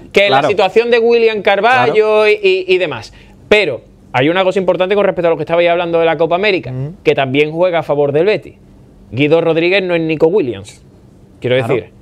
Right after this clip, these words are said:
Speaker 2: yo
Speaker 1: no
Speaker 2: lo
Speaker 1: va a
Speaker 2: iba a
Speaker 1: llegar
Speaker 2: decir
Speaker 1: a la
Speaker 2: también,
Speaker 1: Copa
Speaker 2: claro.
Speaker 1: América para revalorizarse, entre otras cosas, porque no va a jugar con Argentina.
Speaker 2: Claro, es que no está jugando.
Speaker 1: Entonces, como no va a jugar con Argentina, Guido Rodríguez no puede revalorizarse más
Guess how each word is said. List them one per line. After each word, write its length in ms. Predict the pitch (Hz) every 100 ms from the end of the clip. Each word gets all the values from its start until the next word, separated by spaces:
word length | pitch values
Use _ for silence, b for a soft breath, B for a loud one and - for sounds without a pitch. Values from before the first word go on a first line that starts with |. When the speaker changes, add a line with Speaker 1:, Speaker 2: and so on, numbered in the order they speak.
| -
Speaker 2:
yo 140 | 113
Speaker 1:
no 60 | 123 165
Speaker 2:
lo 40 |
Speaker 1:
va 80 | 185
a 20 |
Speaker 2:
iba 60 | 190
a 40 |
Speaker 1:
llegar 160 | 196 202
Speaker 2:
decir 80 | 202
Speaker 1:
a 20 |
la 80 | 202
Speaker 2:
también, 80 | 190
Speaker 1:
Copa 260 | 202 196
Speaker 2:
claro. 80 | 190
Speaker 1:
América 440 | 202 202 190 196 190
para 280 | 190 190 190
revalorizarse, 760 | 190 190 190 196 190 214 156
entre 140 | 143 139
otras 160 | 156 147
cosas, 240 | 165 196
porque 220 | 185 151
no 100 | 131 131
va 40 |
a 20 |
jugar 220 | 123 123 113
con 120 | 123
Argentina. 400 | 113 139 214 -
Speaker 2:
Claro, 260 | 110 120 -
es 80 | -
que 100 | 113
no 80 | 113
está 140 | 123
jugando. 360 | 117 135 202 160
Speaker 1:
Entonces, 180 | 156 -
como 240 | 131 123
no 140 | 135
va 80 | 160
a 40 | 165
jugar 300 | 170 202 165
con 140 | 156
Argentina, 480 | 151 165 165 214 233
Guido 260 | 165 170
Rodríguez 340 | 185 185 190 208
no 200 | 185 175
puede 220 | 185 180
revalorizarse 800 | 175 180 185 185 170 185 170 185
más 280 | 196 254